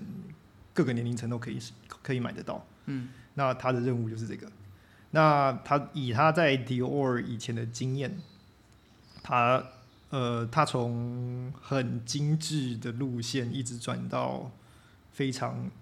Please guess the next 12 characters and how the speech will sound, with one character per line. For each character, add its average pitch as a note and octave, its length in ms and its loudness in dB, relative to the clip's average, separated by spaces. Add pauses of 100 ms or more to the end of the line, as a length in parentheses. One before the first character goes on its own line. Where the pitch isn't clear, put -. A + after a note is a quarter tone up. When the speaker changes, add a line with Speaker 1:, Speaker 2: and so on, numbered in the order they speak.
Speaker 1:
呃， B2 180 -8 (320)
流 C#3+ 120 -2
行 C#3+ 140 2
文 B2+ 100 -2
化 B2 160 0
这 B2+ 120 -4
一 B2+ 80 -4
块。 - 260 -8 (200)
Speaker 2:
嗯。 B2 260 -6 (200)
Speaker 1:
但 C#3 320 0 (380)
我 C3 300 -4 (580)
在 D#3 240 6